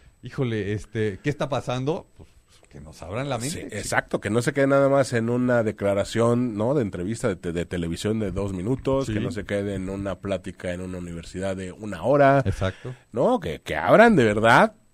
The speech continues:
Speaker 2: eh, sus ideas, su, su, su mente, su voz.
Speaker 1: Exacto.
Speaker 2: Y que expresen lo que sea que tengan que expresar.
Speaker 1: Sí, sí, sí. Entonces,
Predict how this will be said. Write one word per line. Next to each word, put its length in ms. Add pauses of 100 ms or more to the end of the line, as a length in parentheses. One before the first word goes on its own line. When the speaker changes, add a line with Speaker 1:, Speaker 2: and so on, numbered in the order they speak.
(200)
Speaker 2:
eh, 320
sus 240
ideas, 560
su, 180
su, 200
su 180
mente, 680
su 160
voz. 560
Speaker 1:
Exacto. 460
Speaker 2:
Y 80
que 120
expresen 560
lo 160
que 160 (160)
sea 360
que 100
tengan 280
que 100
expresar. 560 (160)
Speaker 1:
Sí, 220
sí, 240
sí. 240 (400)
Entonces, 500